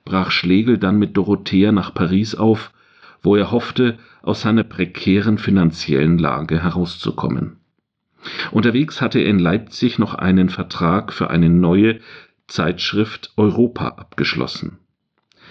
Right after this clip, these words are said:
In seinem programmatischen Aufsatz Reise nach Frankreich, erschienen in der ersten Europa-Ausgabe, entwickelte Schlegel bereits seine neuen ästhetischen Ziele, indem er zwischen der deutschen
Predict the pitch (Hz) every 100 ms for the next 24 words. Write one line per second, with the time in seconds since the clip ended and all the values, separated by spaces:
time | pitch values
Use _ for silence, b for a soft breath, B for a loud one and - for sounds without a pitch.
0 | B B B 90 104 113 120 113 113 107
1 | 104 110 120 - 123 110 113 - 120 -
2 | - - - - - 69 78 85 80 76
3 | - 82 92 - 107 110 - b b b
4 | b b - 82 - 110 123 110 98 82
5 | 101 104 - 101 92 117 113 110 90 104
6 | - 104 101 113 110 b b b b 117
7 | - 170 165 147 - 95 107 123 131 104
8 | 87 76 107 110 - 90 92 82 82 78
9 | 90 110 110 - - - 87 92 104 -
10 | 101 - - 120 120 85 - b b b
11 | b b - 82 95 95 - 110 - 95
12 | 87 76 76 78 90 - 123 123